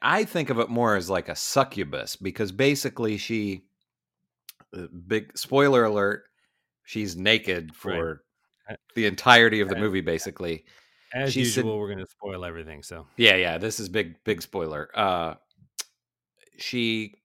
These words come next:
Speaker 1: kind of seduces men, and then when she gets close to them, she sucks their life force out. Um, and it's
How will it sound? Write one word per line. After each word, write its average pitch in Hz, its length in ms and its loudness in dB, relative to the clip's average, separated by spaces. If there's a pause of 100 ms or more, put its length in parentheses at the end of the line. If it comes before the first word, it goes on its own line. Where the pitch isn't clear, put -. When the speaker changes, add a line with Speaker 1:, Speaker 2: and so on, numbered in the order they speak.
(140)
Speaker 1:
kind 135 220 2
of 120 80 -4
seduces 127 640 -2
men, 117 560 -2
and 98 200 -8
then 101 280 -6
when 98 120 -8
she 98 100 -14
gets 107 180 -6
close 113 280 -4
to 107 80 -10
them, 98 220 -8
she 101 220 -10
sucks - 440 -10
their 92 440 -4 (320)
life 135 220 2
force 78 380 -8
out. 53 340 -10 (1300)
Um, 110 440 -2 (260)
and 156 160 -6
it's 160 200 -6